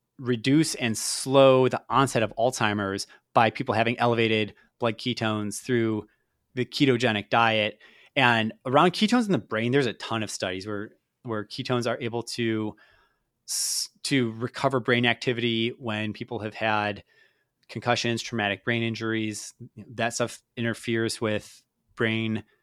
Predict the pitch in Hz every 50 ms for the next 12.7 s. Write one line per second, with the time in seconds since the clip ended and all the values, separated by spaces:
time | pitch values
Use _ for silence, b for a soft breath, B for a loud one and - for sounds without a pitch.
0 | _ _ _ _ _ _ _ _ _ _ - 123 120 117 113 107 117 113 110 -
1 | 117 107 107 113 110 110 110 107 110 107 107 110 101 98 - - - 120 - 110
2 | 107 - - 110 110 107 104 - - 120 104 - 110 113 107 107 - - 110 117
3 | 113 - 160 B B B B B B B B _ _ - - 175 180 254 285 294
4 | 285 262 180 123 - 123 117 117 139 160 160 143 135 120 127 139 151 160 160 156
5 | 135 139 127 - - 135 131 123 123 113 113 - - 127 117 110 113 110 - -
6 | 110 101 101 104 107 117 117 110 117 107 - 123 110 101 104 107 113 113 117 117
7 | 123 120 - b b b b _ - 127 110 104 107 - _ _ _ _ _ _
8 | _ _ _ _ _ _ 135 123 117 123 135 139 123 - - - - 110 101 98
9 | 113 117 110 - - 127 - 113 113 110 101 104 104 101 95 95 98 98 92 -
10 | - _ _ _ _ _ _ _ _ _ _ _ - 123 - - - - - _
11 | _ - - - - - _ _ _ _ _ _ _ - - 151 135 139 135 123
12 | 127 120 113 - - 107 - - 117 113 113 110 -